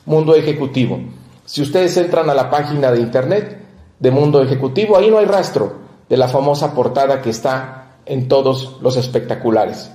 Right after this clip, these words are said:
Por lo tanto, está claro que se trata de una simulación, de una campaña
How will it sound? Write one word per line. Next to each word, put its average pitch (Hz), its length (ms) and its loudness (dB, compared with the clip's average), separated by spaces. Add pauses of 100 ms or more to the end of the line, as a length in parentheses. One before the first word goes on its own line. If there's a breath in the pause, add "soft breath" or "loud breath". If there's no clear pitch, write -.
(100)
Por 117 100 -2
lo 117 120 2
tanto, 151 320 -2
está 131 200 -2
claro 165 320 2 (500 loud breath)
que 123 100 -4
se 123 120 -2
trata 143 720 -2
de 120 120 4
una 151 800 -2
simulación, 160 1000 0 (240)
de 131 80 -2
una 151 180 0
campaña 175 880 -2